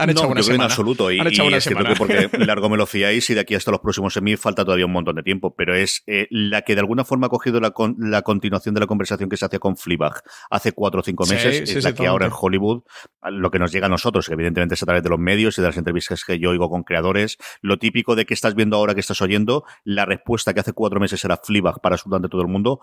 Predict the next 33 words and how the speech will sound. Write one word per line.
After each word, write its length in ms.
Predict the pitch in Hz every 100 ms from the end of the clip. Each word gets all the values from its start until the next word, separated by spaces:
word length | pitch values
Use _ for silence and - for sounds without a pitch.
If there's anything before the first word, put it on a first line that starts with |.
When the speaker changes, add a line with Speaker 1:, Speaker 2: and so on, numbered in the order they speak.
| - - -
Speaker 2:
ahora 400 | 87 85 82 82
es 240 | 82 -
Succession, 580 | - 80 - 76 - -
total 360 | - 85 92 85
y 20 |
absolutamente. 680 | 76 - 62 - - - 71
Es 80 | 82
la, 120 | 82
la 120 | 87 90
serie 300 | 95 90 90
que 100 | 85
se, 400 | - 90 87 - - -
de 80 | 104
la 60 | 98
que 80 |
se 140 | 95 107
habla, 160 | 120
yo 180 | 104 101
creo 140 | 98 92
que 60 |
ese 100 | 95
empujón 260 | 85 87 87
sí 160 | -
le 80 | 87
va 80 | 85
a 40 |
llegar 180 | 85 82
a 20 | 82
los 140 | 78
Globos 260 | 87 82 78
de 100 | 82
Oro 120 | 80
segurísimo. 280 | - 82